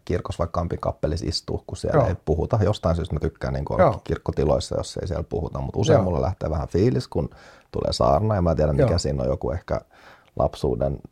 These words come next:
Speaker 1: en tiedä mikä
Speaker 2: Niin.
Speaker 1: trauma siinä on kyse. Mut et se niinku kirkkotila ja se hil-, hiljaisuus on paljon hyviä tesejä ja laulut. Mä oon sanonut aikaisemminkin, kristillinen mystiikka, tosi
Speaker 2: Joo.
Speaker 1: kiinnostavia asioita.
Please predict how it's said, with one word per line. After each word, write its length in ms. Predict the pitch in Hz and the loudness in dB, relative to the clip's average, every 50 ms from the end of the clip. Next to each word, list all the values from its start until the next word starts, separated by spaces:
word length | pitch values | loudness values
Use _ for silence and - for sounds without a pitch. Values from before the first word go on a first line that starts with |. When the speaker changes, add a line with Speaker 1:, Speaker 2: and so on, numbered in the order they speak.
| - - | -6 -2
Speaker 1:
en 180 | 71 78 87 | -2 0 0
tiedä 240 | - 78 69 71 67 | 0 0 0 0 -2
mikä 340 | 60 60 - - 92 95 - - | -4 -4 -2 -2 -2 -2 -2 -2
Speaker 2:
Niin. 140 | - 160 139 | 0 0 2
Speaker 1:
trauma 340 | 110 80 67 65 67 78 107 | 2 2 2 2 2 0 -2
siinä 320 | 107 - 82 87 90 87 | -2 -2 -2 -2 -2 0
on 240 | 85 85 - - 67 - - _ _ _ _ _ _ _ _ _ _ _ _ _ _ _ | -2 -2 -4 -6 -10 -12 -14 _ _ _ _ _ _ _ _ _ _ _ _ _ _ _
kyse. 400 | - 92 90 - - 85 - 90 - _ _ _ _ _ | 4 4 4 6 4 4 4 2 0 _ _ _ _ _
Mut 140 | 90 85 - | -2 0 0
et 80 | 80 | -2
se 120 | - - 85 | 0 2 2
niinku 200 | 85 85 87 92 | 2 2 2 2
kirkkotila 680 | - 87 87 90 - - - 90 - 87 90 87 82 78 - | 2 2 2 2 2 0 0 2 4 4 6 6 4 4 2
ja 60 | - | 0
se 220 | 92 - - 87 - - 92 95 | -2 -2 -2 -4 -4 -6 -2 2
hil-, 360 | 95 82 82 78 78 - 98 | 4 4 4 2 2 2 4
hiljaisuus 520 | 98 92 98 95 90 90 87 - - 87 - | 4 6 6 6 4 2 2 2 0 0 0
on 80 | 87 | 2
paljon 240 | 87 95 90 87 85 | 4 4 6 6 4
hyviä 220 | 87 80 82 82 - | 4 4 2 0 2
tesejä 360 | - 82 85 - - - - | 0 0 0 2 0 0 0
ja 180 | - - - | -2 -2 -2
laulut. 340 | - 50 50 50 - - - | -2 -2 -2 -2 -2 -4 -6
Mä 60 | - | -6
oon 100 | - - | -6 -4
sanonut 320 | - - - - - 50 53 | -4 -4 -4 -4 -4 -4 -2
aikaisemminkin, 880 | 57 - - - - - - - - - - - - 50 - - - - _ - - - - - - _ _ _ - 214 - 262 - - | -4 -4 -4 -4 -6 -6 -4 -4 -4 -4 -4 -4 -4 -4 -4 -6 -8 -10 _ -20 -20 -20 -20 -20 -20 _ _ _ -20 -18 -18 -18 -16 -8
kristillinen 520 | - 82 80 - - 87 92 92 85 87 | -4 -4 -4 -4 -4 -4 -2 -2 0 0
mystiikka, 680 | 85 85 87 - - - - - - - _ - - - - - _ _ - | 2 2 0 0 -4 -6 -6 -6 -6 -6 _ -8 -8 -8 -8 -12 _ _ -6
tosi 120 | - 190 | -2 0
Speaker 2:
Joo. 340 | 190 156 - 98 98 98 - - | 0 0 0 -2 -6 -8 -10 -6
Speaker 1:
kiinnostavia 680 | - - - - 87 92 - - - 101 - - - 52 | -4 -2 -2 0 -2 -4 -4 -4 -6 -6 -4 -4 -4 -4
asioita. 520 | - - - - - - - - - - | -4 -4 -4 -4 -4 -4 -4 -4 -4 -6